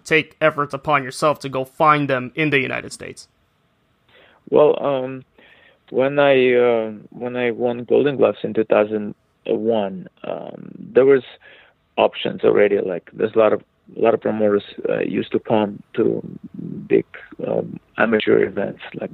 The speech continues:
Speaker 2: Golden Gloves, New York Golden Gloves, you know. And, uh, so there was already a, uh, for me, it was an op-, few options, uh, which promoter I could choose, you know. So, so I was very happy.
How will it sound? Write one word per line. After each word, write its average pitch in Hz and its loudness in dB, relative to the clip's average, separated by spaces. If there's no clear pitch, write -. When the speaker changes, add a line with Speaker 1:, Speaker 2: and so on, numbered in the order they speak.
Speaker 2:
Golden 107 0
Gloves, - -8
New 107 -2
York 110 2
Golden 110 2
Gloves, - -8
you - -6
know. - -6
And, 101 -2
uh, 98 0
so 113 4
there 110 2
was 113 6
already 104 4
a, 53 0
uh, - -14
for 120 -2
me, 110 0
it 104 4
was 101 -2
an 117 0
op-, - -2
few 131 4
options, 107 0
uh, 104 -6
which 110 0
promoter 101 2
I 98 0
could - -4
choose, - -2
you - -8
know. 101 -8
So, - -2
so 101 0
I - -4
was 107 0
very 107 4
happy. 104 0